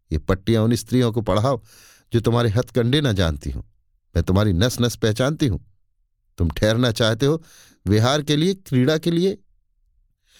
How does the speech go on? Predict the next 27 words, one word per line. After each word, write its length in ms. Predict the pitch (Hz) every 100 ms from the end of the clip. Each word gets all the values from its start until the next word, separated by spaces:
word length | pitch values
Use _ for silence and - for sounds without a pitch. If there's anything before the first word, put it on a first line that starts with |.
| - - _ -
बाबूजी 360 | 117 117 117
ने 60 | 120
हाथ 220 | 101 139 - -
जोड़कर 360 | 82 - -
कहा, 240 | - 73 - _ _ _ _ _ _ _ _ -
"अच्छा, 260 | 135 143
अब 80 | 131
रहने 260 | 123 120 139
दो 100 | 113
बिन्नी, 360 | 104 107 113 - _ _ _ _ _ _ _ _
कलंकित 440 | 123 123 127 156 139
ना 100 | 95
करो, 300 | 76 76 - _ _ _ _ -
मैं 80 | 107
आज 180 | 101 104
ही 60 | 143
चला 260 | 120 87
जाऊंगा।" 460 | 71 71 64 - - _ _ _ _ _ _ _ _ _ _ _ _ _ _ _ _ _ 127
देवी 280 | 151 160
जी 140 | 147 156
इतनी 220 | 147 151
सस्ती 340 | - 135 -
विजय 240 | 127 127 131
पाकर 320 | 117 110 107
प्रसन्न 360 | - - 135 127
ना 200 | 92 64
हुई। 240 | 67 -